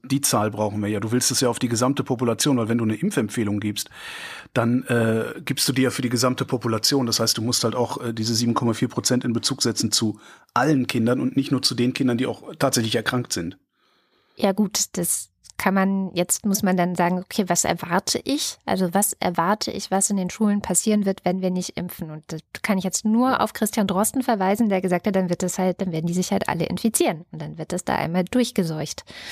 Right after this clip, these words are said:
Speaker 1: Ja.
Speaker 2: Ich glaube, so wird es sein. So ist es auch teilweise in U K gerade, wo ja die Delta-Variante, die ganzen Sachen wurden jetzt neu benannt, das ist die Variante aus Indien,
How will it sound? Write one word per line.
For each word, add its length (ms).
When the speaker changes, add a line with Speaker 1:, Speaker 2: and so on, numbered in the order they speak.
Speaker 1:
Ja. 220
Speaker 2:
Ich 120
glaube, 260
so 140
wird 160
es 100
sein. 220
So 100
ist 180
es 220
auch 160
teilweise 580
in 260
U 60
K 300
gerade, 540
wo 80
ja 180
die 300
Delta-Variante, 1200
die 180
ganzen 280
Sachen 280
wurden 160
jetzt 200
neu 140
benannt, 320
das 80
ist 200
die 60
Variante 440
aus 100
Indien, 380